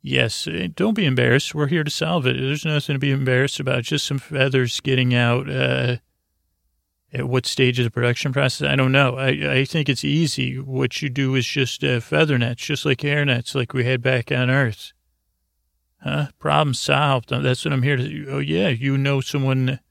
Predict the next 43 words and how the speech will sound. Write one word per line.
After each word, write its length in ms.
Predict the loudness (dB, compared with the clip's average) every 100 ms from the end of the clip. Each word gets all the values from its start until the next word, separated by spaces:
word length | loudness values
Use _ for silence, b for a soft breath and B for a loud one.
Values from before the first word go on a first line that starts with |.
| _ _ _ _ _ _ _ _ _ _ -8
that 300 | -2 0 2
hand 340 | 2 2 4
knits 380 | 2 0 -4 -2
thing. 420 | 2 2 0 -2
Uh, 160 | -4 -4
yeah, 300 | -2 -2 -2
they 160 | 0 0
could 180 | 0 0
hand 280 | 2 4
knit 160 | 4 4
it. 180 | 2 0
Then 240 | -4 -2 0
it's 180 | -2 -2
another 360 | 0 2 2
level 500 | 2 2 2 0 0
of, 160 | 0 0
uh, 360 | 0 2 0 -4 _ _ _ _ -4
handcrafted 1000 | 0 0 0 2 4 2 0 0 2 -2 _ _ _ _ _ _ _ _ _
bird 440 | -4 0 2 0
nets. 480 | 0 0 -2 -4 -4
I 80 | 0
guess 220 | 2 2
it 80 | 2
wouldn't 180 | 2 2
be 80 | 2
a 40 |
bird 280 | 4 4 6
net. 120 | 4
It'd 100 | 2
be 120 | 2
a 60 | 2
feather 380 | 2 2 4 4
net, 440 | 4 2 0 -4
not 220 | 0 2
made 180 | 4 2
of 80 | 2
feathers, 500 | 2 2 2 0 0
but 160 | -6 -6
to 60 |
keep 200 | -6 -6
the 80 | -4
feathers 420 | -2 0 0 0
in. 540 | 0 2 2 0 -4